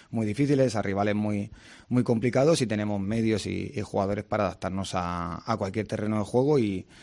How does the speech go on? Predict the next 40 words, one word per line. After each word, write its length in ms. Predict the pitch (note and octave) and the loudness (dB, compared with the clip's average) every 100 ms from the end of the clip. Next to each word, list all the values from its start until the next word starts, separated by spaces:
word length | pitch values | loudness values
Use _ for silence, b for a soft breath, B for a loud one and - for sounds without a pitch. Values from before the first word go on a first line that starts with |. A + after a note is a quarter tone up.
| b b - | b b -2
y 120 | C3 A2 | 0 2
rival, 360 | G#2 G#2 F#2 | 0 0 -2
¿no? 140 | F#2+ G2 | -4 -6
Entonces 340 | F#2 F#2 F#2+ | -6 -6 -6
sí 200 | - A2 | -4 -4
que 80 | G#2+ | -2
es 60 | |
verdad 220 | G#2 G2+ G2+ | -2 0 0
que 100 | G#2 | -2
es 60 | |
muy 160 | G2+ A2+ | 0 0
importante 460 | G#2 G#2 A2+ A2 | 0 -2 0 0
porque 200 | F#2 F2+ | -2 -4
es 60 | F#2 | -6
el 120 | F2+ | -8
primero 260 | F#2+ F#2 F#2 | -6 -6 -4
en 80 | F2+ | -2
casa 240 | G#2+ F#2+ | -2 -2
y 80 | F2+ | -10
todo 300 | - G2+ G2 | -8 -6 -4
lo 80 | F#2 | -6
que 100 | F#2 | -6
sea 160 | F#2+ | -6
llevar 240 | F#2 F#2 F#2 | -2 -2 -2
un 60 | |
resultado 480 | F#2+ G2 G2 G2 F#2+ | -4 -4 -2 0 -2
positivo, 480 | G2 G2 G2+ G2+ F2+ | -4 -4 -4 -4 -4
pues 160 | F#2 | -8
te 100 | - | -10
va 80 | E2+ | -8
a 60 | E2+ | -6
dar 120 | F2 | -6
más 200 | F2 E2+ | -8 -10
tranquilidad 480 | F#2 G2+ F#2 F#2 F2+ | -10 -8 -6 -4 -2
a 20 | |
la 80 | E2+ | -4
hora 120 | F2+ | -4
de 60 | F2 | -4
afrontar 440 | - F2 F#2 F#2 | -6 -8 -6 -6
el, 240 | F#2 F2+ | -6 -8